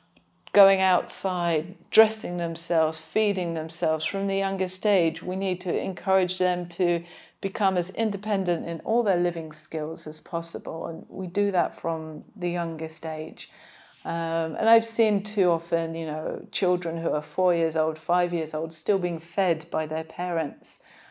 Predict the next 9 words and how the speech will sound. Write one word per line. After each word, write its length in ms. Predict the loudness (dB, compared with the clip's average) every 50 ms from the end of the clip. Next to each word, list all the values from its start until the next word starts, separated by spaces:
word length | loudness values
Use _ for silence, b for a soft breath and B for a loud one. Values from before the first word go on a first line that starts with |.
| B B B -10
um, 720 | -6 -4 -4 -2 -2 -2 -2 -4 -4 -6 -6 -8 -10 -12 -14 B B B B -10
or 60 | -8
still 220 | -6 -2 -4 -2
being 220 | -2 -2 -4 -4 -4
dressed 520 | 0 4 4 4 4 2 -8 -14 -14 -6
by 180 | -4 -2 -2 0
their 120 | 0 -2
parents. 600 | -2 -2 -4 -4 -2 0 0 0 -2 -4 -10 -16 -10
But, 240 | -6 -4 -4 -4